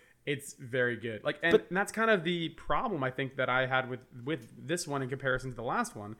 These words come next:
Speaker 1: where it was like, you, there are some, some of these shining moments where you're like, "Oh my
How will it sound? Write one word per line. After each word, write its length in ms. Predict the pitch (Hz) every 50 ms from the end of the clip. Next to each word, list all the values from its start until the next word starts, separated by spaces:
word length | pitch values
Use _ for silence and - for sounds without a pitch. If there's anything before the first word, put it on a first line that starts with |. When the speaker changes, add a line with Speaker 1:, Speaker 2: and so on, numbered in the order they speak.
| - - - - - - -
Speaker 1:
where 120 | - 135
it 40 | 131
was 180 | 131 131 - 135
like, 200 | 131 113 - 131
you, 180 | 123 135 151 147 -
there 180 | 147 135 156 160
are 60 | 165
some, 260 | - - 165 151 147 -
some 160 | - - 226
of 60 | 220
these 120 | 180 147 120
shining 420 | - - - 139 147 143 143 135
moments 300 | 127 131 123 117 113 -
where 60 | 120 110
you're 40 | 110
like, 60 | 107 -
"Oh 100 | - 131
my 200 | 147 135 117 95